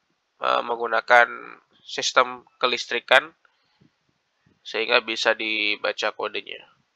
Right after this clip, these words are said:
Jadi dari understanding the brain,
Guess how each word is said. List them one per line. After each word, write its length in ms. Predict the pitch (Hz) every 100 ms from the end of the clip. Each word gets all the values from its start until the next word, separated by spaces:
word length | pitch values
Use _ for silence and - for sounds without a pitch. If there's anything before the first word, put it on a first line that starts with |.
| _ _ _ _ _ _ _ _ _ _ _ _ _ _ - - - - _ _ _ _ -
Jadi 240 | 113 117
dari 240 | 117 117
understanding 640 | 113 110 113 - 127 120 113
the 80 | 110
brain, 400 | 113 123 165